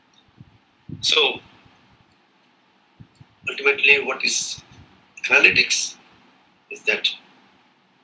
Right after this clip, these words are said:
we may have to generate data, but that's not mostly the case. We have plenty of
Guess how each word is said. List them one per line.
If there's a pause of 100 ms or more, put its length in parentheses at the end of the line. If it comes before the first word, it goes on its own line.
(380)
we
may
have
to
generate
data, (840)
but
that's
not
mostly
the
case. (480)
We
have (180)
plenty
of